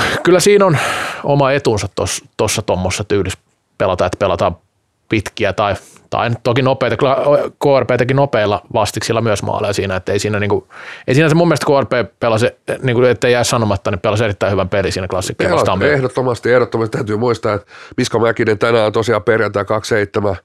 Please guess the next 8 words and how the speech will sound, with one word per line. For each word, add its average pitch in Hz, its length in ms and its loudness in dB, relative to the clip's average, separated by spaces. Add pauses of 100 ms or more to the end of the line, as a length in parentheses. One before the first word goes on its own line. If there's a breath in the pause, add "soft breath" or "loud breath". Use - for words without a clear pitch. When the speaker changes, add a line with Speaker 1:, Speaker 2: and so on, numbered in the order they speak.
(360 loud breath)
Speaker 2:
kun 107 120 2
äänitellään, 104 600 2
niin 98 80 -4
Miska 110 240 -2
Mäkinen 107 420 -2
palaa 104 260 0
tänään 107 320 0
kaukaloon. 95 640 -2